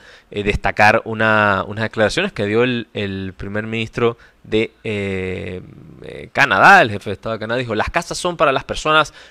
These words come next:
no para los inversionistas". Y esto lo dijo Justin Trudeau, eh, en referencia a una decisión que tomó su gobierno en el que prohíbe comprar viviendas a los extranjeros no residentes para controlar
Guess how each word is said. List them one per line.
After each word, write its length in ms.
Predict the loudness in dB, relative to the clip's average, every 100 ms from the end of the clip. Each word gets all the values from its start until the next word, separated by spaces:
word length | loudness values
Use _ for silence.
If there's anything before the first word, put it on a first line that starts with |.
| 0
no 240 | 2 4
para 160 | 4 2
los 100 | 2
inversionistas". 840 | 2 0 0 -4 -4 0 -2 -2 -18 -20 _ _
Y 100 | -12
esto 340 | -4 -2 -2 -6 _
lo 320 | -20 -18 -4 0
dijo 840 | 0 0 2 2 2 2 0 -4 -4
Justin 360 | -4 -6 -14
Trudeau, 460 | -6 0 4 4 2 -12 -20 _ -8
eh, 580 | -2 0 0 -2 -4 -10 _ _
en 120 | -10
referencia 460 | -8 -6 -6 -6 -8
a 20 |
una 80 | -8
decisión 320 | -8 -10 -12
que 60 | -10
tomó 180 | -12
su 160 | -10 -6
gobierno 340 | 0 0 0
en 40 | -4
el 60 | -4
que 100 | -6
prohíbe 380 | 0 2 0
comprar 480 | 0 -4 2 6 6
viviendas 420 | 4 0 -2 -2
a 20 | -6
los 120 | -6
extranjeros 600 | -8 -14 -6 -4 -4 -8
no 180 | -6 -2
residentes 600 | 0 0 -2 -4 -2 -4
para 220 | -2 -4
controlar 500 | -4 -10 -4 0 0